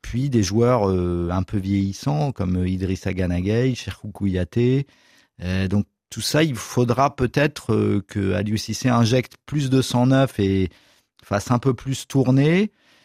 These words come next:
Est-ce que il, c'est, c'est dans son logiciel ? Est-ce que il, c'est pas un coach plutôt qui se base sur une ossature assez, hein, immuable ? Mais à cette réserve près, moi, je pense toujours que le Sénégal est un des trois ou quatre grands favoris de cette can.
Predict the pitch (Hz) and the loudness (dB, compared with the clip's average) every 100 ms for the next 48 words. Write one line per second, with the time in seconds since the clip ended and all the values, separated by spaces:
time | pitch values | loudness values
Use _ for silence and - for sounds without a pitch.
0 | _ - - 117 - - 156 151 143 139 | _ -18 -4 -2 -2 2 4 6 6 4
1 | 135 127 123 113 - 123 113 - - 113 | 4 2 0 -2 -2 -2 -2 -6 -4 0
2 | 113 117 123 120 113 120 - 139 139 147 | 0 0 2 2 2 -2 -6 -2 0 0
3 | 110 - 131 127 117 104 101 - 92 120 | -2 -2 0 0 -2 -6 -8 -8 -6 -6
4 | - - 87 107 123 117 - 113 107 123 | -6 -10 -6 -2 -2 -2 -8 -10 -4 -2
5 | 117 - 101 98 107 - 104 101 107 101 | -2 -6 -6 -2 -2 0 2 4 4 4
6 | 110 101 - 113 113 _ - - 98 - | 0 -2 -2 -2 -2 _ -16 -8 -6 -2
7 | 110 104 104 98 95 110 117 120 147 147 | 0 2 0 0 2 4 6 4 2 2
8 | 98 - - - - - _ _ - 92 | 0 -2 -18 -20 -20 -20 _ _ -6 -4
9 | 80 120 - 135 - 135 120 135 120 110 | -2 -2 0 -4 0 2 4 4 4 0
10 | - 165 139 104 107 101 - 117 - - | 0 0 0 0 0 0 -2 -4 -4 -4
11 | 110 135 - 101 - 110 101 101 123 131 | 0 0 0 -2 0 2 2 2 2 2
12 | 104 101 98 95 95 95 - - 107 101 | 0 0 0 0 0 -2 -6 -2 0 0
13 | 123 113 90 - 123 - 110 98 123 123 | -2 -4 -4 0 0 0 0 0 -2 -4
14 | 110 - 95 92 | -8 -6 -6 -6